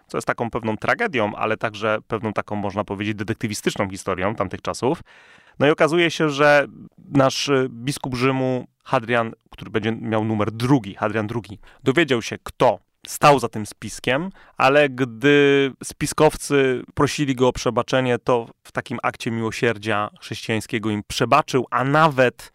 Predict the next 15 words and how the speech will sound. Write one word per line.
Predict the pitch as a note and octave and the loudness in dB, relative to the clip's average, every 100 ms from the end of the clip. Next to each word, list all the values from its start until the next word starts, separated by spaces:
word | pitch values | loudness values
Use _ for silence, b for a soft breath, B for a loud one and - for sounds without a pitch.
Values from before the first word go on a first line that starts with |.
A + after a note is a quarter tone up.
| - | -10
głównego | A#2 B2 B2+ A#2+ | -4 0 0 -2
spiskowca, | - A2 - B2 - A#2 | -4 -12 -2 -4 -2 -6
który | - A#2 | -4 -6
był | G#2+ | -8
członkiem | - A2+ A2 G#2 | -6 -6 -4 -6
jego | G2+ | -6
rodziny, | G#2+ G#2 A2+ G#2+ G#2 B B | -6 -6 -4 -2 -4 B B
przywrócił | - B2 A2+ B2+ A#2 | -4 -2 0 -2 -4
do | A2+ | -4
godności | A2 A2+ A#2 A#2+ - - G#2 G2 B B - | -2 0 2 2 0 -8 -10 -12 B B -12
kapłańskiej | - B2+ D3 D3+ - A#2+ A2+ - _ - | -4 0 0 -2 -4 -4 -4 -12 _ -14
i | B2 _ _ - | -14 _ _ -4
dalej | B2 A#2 A#2 | 0 2 0
pracował | - G#2 - G2+ G2 G2+ F#2 _ _ | -4 -8 -6 -4 -2 -4 -8 _ _
w | A2 F#2+ F#2 G2 | -4 -4 -4 -4